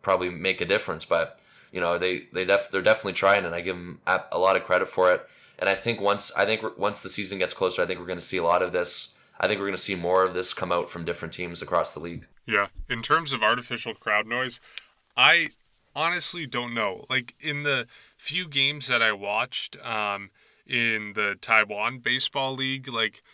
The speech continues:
Speaker 2: I, I, I don't think they had artificial crowd noise in that. If they did, I didn't notice, but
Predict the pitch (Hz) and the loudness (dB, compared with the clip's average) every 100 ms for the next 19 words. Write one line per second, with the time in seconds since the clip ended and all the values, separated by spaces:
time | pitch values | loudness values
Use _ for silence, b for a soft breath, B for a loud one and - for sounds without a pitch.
0 | b b b - 131 156 156 - 131 139 | b b b -2 4 6 4 0 0 2
1 | 139 147 165 147 139 - 110 110 110 - | 4 2 0 -2 -2 2 2 4 2 0
2 | 113 110 - 110 110 107 98 95 95 110 | -6 -6 0 4 4 2 -4 -8 2 6
3 | 113 101 - 104 123 143 98 104 92 92 | 6 6 0 2 4 4 2 0 -4 -2
4 | 120 95 90 - 107 95 | -2 -2 -4 -4 -2 -2